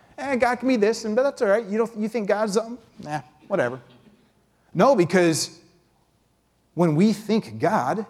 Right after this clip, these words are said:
and think about God, what is in our minds? And the claim is that that's the most important thing about us. It's a strong claim, isn't it? That's strong.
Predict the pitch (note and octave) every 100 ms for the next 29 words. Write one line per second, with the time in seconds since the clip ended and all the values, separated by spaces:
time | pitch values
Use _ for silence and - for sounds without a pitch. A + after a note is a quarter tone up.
0 | - _ D3+ C3 E3+ D#3+ D3 C3 D#3 F#3+
1 | E3+ C#3+ C3 F#3 G#3 F3+ F#3 F#3 A#3+ A#3
2 | - - _ _ _ _ _ _ _ _
3 | _ _ _ _ _ _ _ _ C#3+ C3
4 | E3+ A3 F3+ C3 B2 E3 - D3+ C#3 C#3
5 | - B2+ D3+ C#3 - F3 D3 B2+ B2+ D#3
6 | - - _ _ _ _ _ _ _ _
7 | _ - - - D3+ E3 F#3 F#3 F#3+ F3
8 | - - - E3+ B2 A2+ C#3+ A2+ G#2 _
9 | _ C#3+ - - D#3+ F#3 C3